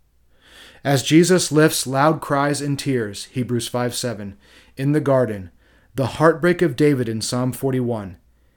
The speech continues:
"Even my close friend," is added to his near emotional breakdown. He is forsaken by his closest earthly associates, one of them even becoming a spy against him.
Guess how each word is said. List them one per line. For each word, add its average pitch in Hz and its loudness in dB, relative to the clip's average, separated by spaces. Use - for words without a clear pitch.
"Even 156 2
my 143 0
close 139 -4
friend," 104 -8
is 127 -6
added 120 -2
to 123 -2
his 107 -4
near 120 0
emotional 113 -4
breakdown. 104 -10
He 170 4
is 175 6
forsaken 160 0
by 131 -2
his 117 -4
closest 156 -4
earthly 143 -2
associates, 113 -6
one 139 0
of 156 0
them 156 2
even 143 2
becoming 135 -2
a 131 -4
spy 113 -6
against 98 -10
him. 95 -12